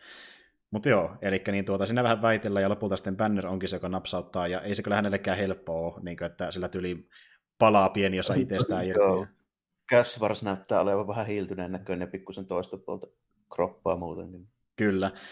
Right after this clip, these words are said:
Speaker 1: ja näyttää siltä, että napsaus kuitenkin onnistuu, nimittäin, äh, Clint menee puhelimensa ääreen ja sieltä soittaa vaimoke, ja sitten niin Ant-Man menee katsomaan pihalle lintuja yhtäkkiä vähemmän pihalla, elikkä näyttää siltä, että niin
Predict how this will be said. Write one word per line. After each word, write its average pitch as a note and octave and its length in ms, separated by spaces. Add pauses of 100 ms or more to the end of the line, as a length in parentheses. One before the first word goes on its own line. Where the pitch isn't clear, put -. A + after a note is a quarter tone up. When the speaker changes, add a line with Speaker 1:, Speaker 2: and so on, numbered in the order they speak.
(140)
Speaker 1:
ja F#2+ 360 (340)
näyttää B2 500
siltä, A#2 460
että G2+ 180
napsaus A2+ 320
kuitenkin F#2+ 420
onnistuu, F#2+ 680 (220)
nimittäin, F#2 640
äh, F#2 520
Clint C3+ 260
menee G2+ 160
puhelimensa F#2+ 540
ääreen F#2 520
ja F#2+ 100
sieltä G2+ 220
soittaa F#2+ 800
vaimoke, F#2+ 460 (340)
ja F#2 180
sitten G2 360
niin F#2 300
Ant-Man G#2 240
menee F#2 120
katsomaan F#2+ 320
pihalle G2 380
lintuja G2+ 360
yhtäkkiä F2 300
vähemmän F2 320
pihalla, F2 440
elikkä F2+ 220
näyttää G2+ 260
siltä, G2 340
että F2+ 180
niin F2+ 280